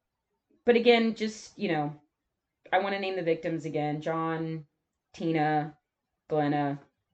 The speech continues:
known by Sue, and, uh, Dana. This is just a really, really horrible, tragic murder. And I, I really, I think that the reason why they're, they're keeping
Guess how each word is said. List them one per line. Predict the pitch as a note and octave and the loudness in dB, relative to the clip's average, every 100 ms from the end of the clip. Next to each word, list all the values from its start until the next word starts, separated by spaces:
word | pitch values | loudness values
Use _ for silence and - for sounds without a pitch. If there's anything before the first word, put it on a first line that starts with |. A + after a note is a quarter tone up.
| - | -12
known | C3+ | -6
by | C3+ | -4
Sue, | C#3 D3+ C#3+ C#3+ C#3+ - | -4 -4 -2 0 -2 -6
and, | D3 C#3+ C#3+ | -4 -2 -2
uh, | C#3 C3+ | -4 -4
Dana. | G#3 A3 C#3 B2+ - | -2 -2 -4 -8 -16
This | E3+ - | -18 -14
is | D#3+ | -12
just | E3 | -6
a | E3 | -4
really, | C#3+ D#3+ D#3+ D#3+ | -4 -4 -2 -2
really | D3+ D3+ D#3 | -4 -4 -6
horrible, | D3+ D3 C#3 C3+ | -6 -6 -8 -10
tragic | - C#3+ C#3+ - | -8 -8 -8 -10
murder. | D3+ D#3 D#3 D#3 - - _ _ | -8 -6 -8 -10 -16 -20 _ _
And | G#3+ | 0
I, | C4 F4 E4 - - | 2 4 2 0 4
I | C4 | 6
really, | C4+ A#3+ C#4+ D4+ A#3+ - | 6 2 0 0 -2 2
I | G#3+ | 2
think | G#3+ C#4+ F4+ | 4 2 2
that | F#4+ | 0
the | A#3+ | 0
reason | F#3 F3 E3+ F#3 D#3 | -2 -4 -6 -6 -2
why | C#3+ C#3+ D3 D3 | -2 0 0 0
they're, | D3+ C#3+ C#3+ _ - | -2 -4 -6 _ -2
they're | D#3 C#3+ | 0 0
keeping | - E3+ E3 D#3 C#3 C#3 C#3 | -6 -8 0 0 2 -2 -4